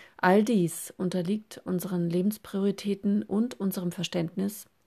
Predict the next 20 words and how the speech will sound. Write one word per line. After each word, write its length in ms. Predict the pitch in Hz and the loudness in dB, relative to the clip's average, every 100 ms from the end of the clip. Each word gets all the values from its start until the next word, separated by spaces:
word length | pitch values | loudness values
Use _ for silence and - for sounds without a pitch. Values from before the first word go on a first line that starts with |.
| _ _ - | _ _ -4
wie 120 | 247 | 0
Leben 300 | 175 170 180 | 2 2 -2
funktioniert. 760 | 190 180 - 190 170 196 - _ _ _ _ _ _ _ _ _ _ _ _ _ _ _ _ _ _ _ _ _ _ _ _ _ _ - - - - - _ _ _ - | -4 -6 -2 0 0 -2 -10 _ _ _ _ _ _ _ _ _ _ _ _ _ _ _ _ _ _ _ _ _ _ _ _ _ _ -20 -20 -20 -20 -20 _ _ _ 0
Ist 220 | 214 - | 2 2
Gesundheit 440 | 208 202 202 196 | 0 2 2 0
etwas, 600 | 196 190 190 185 - - _ _ - | 0 0 -2 -2 -6 -12 _ _ -12
was 200 | 208 - | -8 -2
funktioniert? 800 | 190 185 185 180 196 285 - - _ _ _ - | 0 2 2 2 2 -2 -12 -20 _ _ _ -12
Einfach 320 | 175 - - | -10 -10 -10
so? 340 | - 196 226 - _ _ _ _ _ _ _ _ _ _ _ _ _ _ _ _ _ - - - - | -4 -2 -2 -6 _ _ _ _ _ _ _ _ _ _ _ _ _ _ _ _ _ -20 -20 -20 4
All 140 | 220 226 | 6 8
diejenigen 480 | 254 254 240 220 | 8 6 6 4
von 160 | 214 214 | 4 2
uns, 500 | - 202 220 - - | 4 6 6 2 0
die 220 | 196 185 | 4 6
ohne 340 | - 214 240 - | 6 4 2 2
Einschränkungen 920 | 175 175 - 175 170 180 175 175 196 | 0 0 0 -2 -2 -2 0 0 -2
zur 160 | 196 | -2
Welt 280 | 170 175 170 | 2 0 -2
kamen, 540 | - 185 180 190 196 | -4 0 0 0 -2